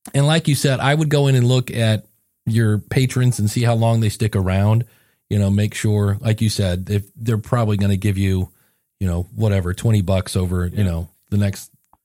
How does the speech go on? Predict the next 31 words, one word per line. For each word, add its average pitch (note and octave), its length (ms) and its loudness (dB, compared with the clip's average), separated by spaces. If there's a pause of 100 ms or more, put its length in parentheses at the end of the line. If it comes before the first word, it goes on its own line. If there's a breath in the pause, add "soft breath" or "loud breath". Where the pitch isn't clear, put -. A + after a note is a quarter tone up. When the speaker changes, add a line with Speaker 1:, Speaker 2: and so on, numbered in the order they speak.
Speaker 1:
year G#2 240 0
or F#2+ 60 -2
so F#2 280 -2
or F2+ 140 -2
whatever. F2+ 460 -4
And, E2+ 180 -6 (640 loud breath)
um, F2+ 200 -2
Speaker 2:
Uh, D#3+ 80 0 (140)
Speaker 1:
but B2+ 120 -2
yeah, C#3+ 160 0
I C#3+ 80 0
think E3+ 220 0
it F#2 100 -2
is. F2 320 -6 (140)
Speaker 2:
That - 280 -2
you, D3 180 2 (100)
that, C#3 280 0
that's C#3 240 0
actually C3+ 280 0
an A2 60 0
idea G2+ 560 2
that, F2 160 -6
uh, G2 380 -6 (120)
I, G#2+ 60 -6
maybe G#2+ 400 0
I'll F#2+ 120 -2
switch - 320 -4
over G2 160 -2
to D#2 80 -10
t-shirts E2+ 640 -6
because F#2+ 500 -4